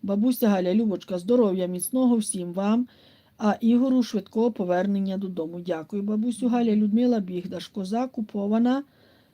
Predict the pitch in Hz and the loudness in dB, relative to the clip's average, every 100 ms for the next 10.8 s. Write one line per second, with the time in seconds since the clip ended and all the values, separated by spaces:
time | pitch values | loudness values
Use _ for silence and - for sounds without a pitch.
0 | _ _ 240 214 233 208 220 254 247 214 | _ _ -4 -2 -4 -2 0 4 4 4
1 | 202 202 196 190 - 190 - 180 - 240 | 4 2 2 0 -4 -6 -4 -6 -2 -2
2 | 247 - - _ _ _ 202 - 226 214 | -2 -8 -16 _ _ _ -8 -2 2 2
3 | 175 165 - 247 247 214 226 226 208 170 | 0 -6 -6 -2 0 2 2 0 -2 -6
4 | 185 240 240 - 208 - 208 220 240 254 | -6 -6 -6 -4 -6 -4 0 0 0 -2
5 | - _ _ _ _ - 190 214 220 196 | -8 _ _ _ _ -10 0 0 0 -2
6 | 170 156 - - 220 226 190 165 - 220 | -2 -6 -10 -10 0 0 0 -4 -8 -2
7 | 208 269 262 269 294 285 294 285 285 254 | 0 2 2 0 -2 -2 2 4 4 4
8 | 269 311 269 208 180 160 - 175 175 190 | 4 4 6 4 0 -4 -8 -10 -8 -4
9 | 208 220 277 330 339 220 208 202 180 151 | 0 2 2 4 4 2 0 -6 -8 -10
10 | 180 170 156 - 156 151 - | -10 -12 -12 -10 -8 -8 -12